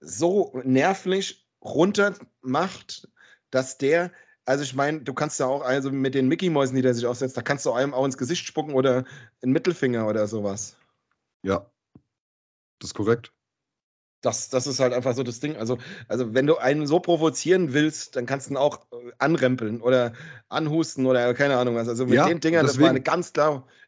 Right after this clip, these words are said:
Speaker 1: er darf's, er durfte es, alles gut, aber es ist eine reine Provokation gewesen, ey.
Speaker 2: Ja, es ist ganz
Speaker 1: Vielleicht,
Speaker 2: krass. Du musstest,
Speaker 1: äh,
Speaker 2: also er hat's vielleicht wirklich aus Selbstschutz gemacht, weil er, wobei das Publikum war gar nicht so laut. Also <clears throat> zu dem Zeitpunkt
Speaker 1: Da
Speaker 2: nicht.
Speaker 1: gab's schon viel
Speaker 2: Ab-,
Speaker 1: schlimmere Sachen,
Speaker 2: Ja, ja.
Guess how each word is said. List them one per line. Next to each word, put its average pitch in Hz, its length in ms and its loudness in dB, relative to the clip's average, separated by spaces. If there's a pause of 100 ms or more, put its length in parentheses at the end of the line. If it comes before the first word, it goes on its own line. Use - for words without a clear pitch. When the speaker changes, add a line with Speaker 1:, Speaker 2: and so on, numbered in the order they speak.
Speaker 1:
er 131 140 2
darf's, 165 380 0
er 131 120 0
durfte 202 320 -2
es, 190 120 -6
alles 135 280 -2
gut, 170 180 -4
aber 123 160 0
es 104 100 -4
ist - 60 -12
eine 95 220 -12
reine 123 260 -2
Provokation 101 720 -6
gewesen, 85 380 -8
ey. 85 240 -10 (200)
Speaker 2:
Ja, 120 140 -6
es 117 80 -8
ist 131 160 -8
ganz 143 200 2
Speaker 1:
Vielleicht, 120 160 4
Speaker 2:
krass. 196 160 0
Du 151 100 2
musstest, 151 340 2
Speaker 1:
äh, 95 100 -6
Speaker 2:
also 135 140 2
er 143 120 4
hat's 175 180 0
vielleicht 175 300 0
wirklich 175 220 -4
aus 165 140 -2
Selbstschutz 190 460 -4
gemacht, 190 300 0
weil 156 120 2
er, 160 160 4 (180)
wobei 135 220 4
das 156 140 0
Publikum 180 480 -4
war 151 160 0
gar 135 160 0
nicht 117 160 -6
so 117 120 -4
laut. 98 300 -2
Also 113 380 -2 (140)
<clears throat> - 640 -6
zu 135 100 -8
dem 156 180 4
Zeitpunkt 156 400 0
Speaker 1:
Da - 60 -2
Speaker 2:
nicht. 143 100 0
Speaker 1:
gab's 131 160 2
schon 143 160 4
viel 143 220 2
Speaker 2:
Ab-, 131 100 0
Speaker 1:
schlimmere 139 480 4
Sachen, 104 400 -4
Speaker 2:
Ja, 107 100 2
ja. 117 140 2